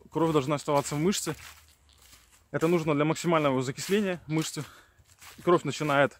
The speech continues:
приливать к мышце, начи-, становится больно, начинает болеть, появляются ощущения зак-, кислоты в мышце.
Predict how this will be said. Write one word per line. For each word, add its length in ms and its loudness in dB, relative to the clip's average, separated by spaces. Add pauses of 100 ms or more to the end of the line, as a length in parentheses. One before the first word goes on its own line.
приливать 400 2
к 40 -10
мышце, 300 -4
начи-, 420 -8 (160)
становится 380 -4
больно, 420 2 (640)
начинает 420 -2
болеть, 300 0
появляются 480 2
ощущения 420 -4
зак-, 160 -4 (260)
кислоты 420 -2
в 60 -2
мышце. 380 -4